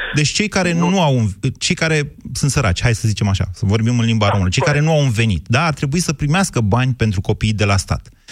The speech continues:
Speaker 1: Și mai departe statul, cu banii economisiți de la dumneavoastră, care veți primi numai o reducere, de fapt, de impozite, nu bani
Speaker 2: Corect.
Speaker 1: de la stat,
Speaker 2: Exact.
Speaker 1: să dea,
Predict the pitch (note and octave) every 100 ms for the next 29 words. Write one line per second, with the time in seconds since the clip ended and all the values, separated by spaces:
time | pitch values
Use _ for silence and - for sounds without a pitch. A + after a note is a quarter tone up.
0 | - - - - - - - - C#3 E3
1 | C3+ A#2 C#3 - A#2+ - F2+ - C#3+ E3
2 | - A#2+ C3+ D#3+ C#3+ C3+ B2 A#2 G#2+ C#3
3 | B2 B2 A#2 A#2+ A2+ G2+ G#2+ A#2+ A2 -
4 | G2 F#2 E2 - A2 G#2+ F#2+ G2 - A2
5 | B2+ B2+ A#2+ G#2+ A#2 A2+ G#2 G#2 G2+ G#2
6 | A#2+ B2+ A2+ G#2+ - G#2+ G#2+ G#2+ G#2 F#3
7 | B2 F2+ - D#2+ - _ A2+ A#2+ G2+ F#2
8 | F#2+ F2 E2 - - - F3 - - _
9 | - - - G#2 - C#2+ - - - D#3+
10 | F#3+ C3 D3 F3+ F3+